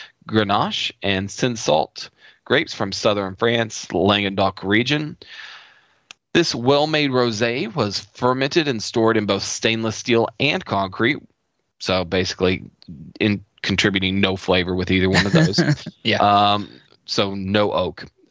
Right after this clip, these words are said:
Speaker 1: With stirring the, the leaves for a creamy texture. Along with its ripe red berry flavor, that body makes it the strawberry and creams of,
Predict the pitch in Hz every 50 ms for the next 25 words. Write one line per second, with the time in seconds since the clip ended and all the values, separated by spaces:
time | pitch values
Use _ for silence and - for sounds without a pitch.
0 | _ - 110 117 127 120 123 - - - - - - 160 151 151 147 151 151 147
1 | 139 127 110 110 107 104 101 - 104 104 101 104 117 127 123 127 123 - - -
2 | - - - - 107 101 95 95 95 - - - - 98 101 95 95 95 95 -
3 | - 107 101 - - - - 65 65 - - _ _ _ _ _ _ _ _ _
4 | _ _ _ _ _ _ _ _ _ _ _ _ _ - - - 107 113 120 120
5 | 123 127 123 113 117 107 95 - 107 110 113 113 - - - - - - - 107
6 | 104 101 92 95 95 - - - 143 147 143 143 131 135 135 131 127 - - -
7 | - - - - - 104 98 - - - 90 85 101 104 117 135 143 139 127 113
8 | 110 110 104 - - - - _ _ _ 98 104 98 101 - - - - - -
9 | - - - - 110 107 110 117 120 127 120 117 107 98 107 98 - - - 104
10 | 101 98 98 98 92 - - - - - - 69 78 87